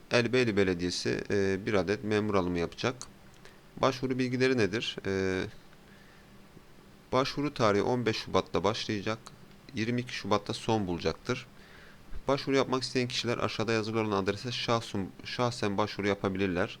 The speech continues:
Hürriyet Mahallesi, Okul Caddesi, No iki, Elbeyli, Kilis. Ayrıca başvurmak isteyen adaylar, e, şuradaki internet adresi üzerinden online olarak başvuru yapabilirler.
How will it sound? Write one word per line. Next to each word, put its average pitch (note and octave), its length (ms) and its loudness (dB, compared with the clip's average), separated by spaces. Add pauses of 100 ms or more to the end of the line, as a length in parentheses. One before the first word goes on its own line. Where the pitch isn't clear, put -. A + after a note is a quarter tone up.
(380)
Hürriyet A2+ 280 2
Mahallesi, F#2+ 420 2
Okul G#2 220 -2
Caddesi, F#2 640 -2
No G#2 180 2
iki, - 160 -4
Elbeyli, F#2+ 400 0
Kilis. - 460 -4 (600)
Ayrıca A#2 520 2
başvurmak A2+ 440 0
isteyen G2+ 200 -4
adaylar, G2 440 2 (580)
e, F#2 220 2
şuradaki A2+ 600 -4
internet A2+ 600 -4
adresi G2 440 -2
üzerinden F2+ 440 -2 (120)
online A2 400 0
olarak G2+ 360 -2
başvuru G#2 300 -2
yapabilirler. F#2+ 720 -2